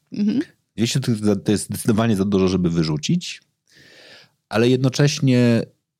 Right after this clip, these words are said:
Speaker 2: czasami za mało, żeby się zmobilizować.
Speaker 1: Mhm.
Speaker 2: Tak? I jakby ktoś przysypiał, hej, dobra, zrobimy to na pół.
Speaker 1: Mhm.
Speaker 2: Jak ja to, jak ja to sprzedam za dwieście, ty dalej nie będziesz miał poczucia s-, wyrzutów sumienia, że oddałeś komuś za darmo
Speaker 1: Tak.
Speaker 2: dwie stówy,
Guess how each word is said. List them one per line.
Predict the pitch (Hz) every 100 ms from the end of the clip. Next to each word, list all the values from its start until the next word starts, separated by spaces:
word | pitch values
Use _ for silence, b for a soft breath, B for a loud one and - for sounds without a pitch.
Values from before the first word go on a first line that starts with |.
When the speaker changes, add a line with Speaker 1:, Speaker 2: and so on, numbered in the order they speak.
| _ _
Speaker 2:
czasami | - - 127 131 117
za | 113
mało, | 113 120 113
żeby | 107 95
się | 98
zmobilizować. | 95 87 87 85 76 - - - - - 240
Speaker 1:
Mhm. | 233 247 -
Speaker 2:
Tak? | - B B B B B B B _ _
I | 113 117 - -
jakby | 101 113
ktoś | - 151
przysypiał, | 151 131 123 113
hej, | - 110 90
dobra, | 90 90
zrobimy | 87 117 123
to | 113
na | 104
pół. | - 64 - _ _
Speaker 1:
Mhm. | 247 302 427 - -
Speaker 2:
Jak | 185
ja | 143
to, | -
jak | 123
ja | 147
to | 143
sprzedam | - 131 117
za | 110 107 101 - - _ 104
dwieście, | 95 131 131 113
ty |
dalej | 117 165 185
nie |
będziesz | 156 147
miał |
poczucia | 123 120 113 101 104 -
s-, | - 104
wyrzutów | 101 110 117 117
sumienia, | - 110 104 98
że | 87 -
oddałeś | 143 117 113 117 98 -
komuś | 117 117
za | 98
darmo | 104 101 98
Speaker 1:
Tak. |
Speaker 2:
dwie | 92 87
stówy, | - 80 98 165